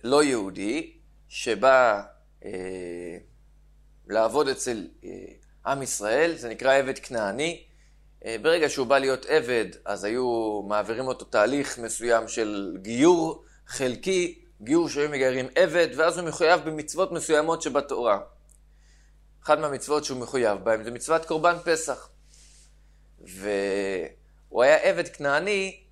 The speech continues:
ששני יהודים קנו אותו. אז הוא עבד של שתי שותפים, שני שותפים. וכל אחד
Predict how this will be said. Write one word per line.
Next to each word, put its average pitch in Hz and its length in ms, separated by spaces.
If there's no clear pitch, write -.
ששני 214 1000
יהודים 180 480
קנו 175 340
אותו. 131 360
אז 110 520
הוא 139 180
עבד 170 280
של 170 420
שתי 180 320
שותפים, 196 560
שני 165 200
שותפים. 175 440
וכל 202 320
אחד 240 380